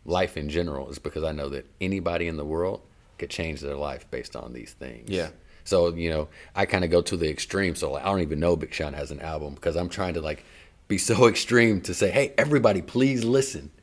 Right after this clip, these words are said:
Speaker 1: If you don't like what's happening in your life, change it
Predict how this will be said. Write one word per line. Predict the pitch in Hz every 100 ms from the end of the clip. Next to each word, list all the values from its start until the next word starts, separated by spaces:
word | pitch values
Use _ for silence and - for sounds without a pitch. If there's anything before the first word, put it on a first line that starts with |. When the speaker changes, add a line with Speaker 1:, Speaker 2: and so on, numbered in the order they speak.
| _ _ -
Speaker 1:
If | -
you | 123
don't | 127 -
like | 104 123 -
what's | 98
happening | 117 117 101
in | 87
your | 85
life, | 82 82 -
change | - 135 143
it | 156